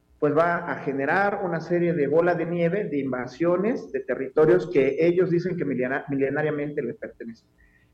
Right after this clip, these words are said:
Entonces sí es una escalada de tensiones que podría poner en jaque la, la, la estabilidad internacional, pero a su vez, obviamente,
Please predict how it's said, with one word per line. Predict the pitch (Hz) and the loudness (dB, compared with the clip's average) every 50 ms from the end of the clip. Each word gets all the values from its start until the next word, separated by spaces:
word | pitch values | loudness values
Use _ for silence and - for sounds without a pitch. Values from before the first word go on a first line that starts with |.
| _ _ | _ _
Entonces | 143 151 147 175 170 175 185 165 - | 0 2 6 6 6 6 6 2 2
sí | - - 202 208 208 | 2 2 4 6 8
es | 208 202 196 - - - | 8 6 6 4 0 0
una | 202 185 185 185 | 0 2 2 0
escalada | 185 - 160 147 151 160 165 | 0 0 0 2 4 6 4
de | 165 160 | 4 2
tensiones | 160 151 135 135 127 - 170 170 180 180 196 247 339 - - - - _ _ _ _ | 2 -2 -4 -6 -4 -6 -2 -2 -2 -2 -2 -4 -6 -8 -12 -18 -20 _ _ _ _
que | - 156 | -2 -2
podría | 147 - 139 139 135 170 196 202 | 2 4 4 4 6 6 6 6
poner | - 185 160 160 170 170 | 6 4 4 4 2 2
en | 165 151 | 2 2
jaque | 135 151 147 151 - - 190 190 | 2 0 0 -2 -2 -2 -2 0
la, | 170 147 117 - - - | 0 0 -2 -4 -6 -6
la, | 135 127 120 117 113 117 120 | -4 -2 -2 0 -2 -4 -4
la | 131 127 | -4 -6
estabilidad | 127 - - 123 120 123 120 123 123 139 147 151 | -6 -4 -4 -4 -4 -2 -4 -2 0 0 0 2
internacional, | 156 156 151 139 117 117 117 113 - - 120 117 131 156 208 - - - - _ _ _ _ | 0 0 -2 -2 -4 -4 -8 -10 -12 -12 -8 -4 -2 -2 -2 -4 -8 -14 -20 _ _ _ _
pero | 165 156 147 151 | 6 6 8 6
a | 143 110 | 6 4
su | - - 143 | 4 2 2
vez, | 143 165 208 254 - - - | 4 4 2 2 0 0 2
obviamente, | - 151 165 175 180 175 170 165 165 165 170 180 220 - - - | 4 6 6 6 6 6 4 2 0 0 0 -2 -2 -2 -6 -12